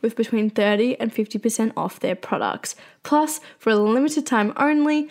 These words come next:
That's Orgasmic listeners get an extra ten percent off on top of the sale price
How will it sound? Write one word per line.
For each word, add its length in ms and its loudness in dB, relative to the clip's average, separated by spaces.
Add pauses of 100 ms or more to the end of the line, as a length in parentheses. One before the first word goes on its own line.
(240)
That's 280 2
Orgasmic 500 0
listeners 400 -2
get 160 2
an 80 0
extra 320 -2
ten 440 0
percent 600 0
off 360 2 (360)
on 100 2
top 300 0
of 100 -2
the 120 0
sale 280 0
price 420 0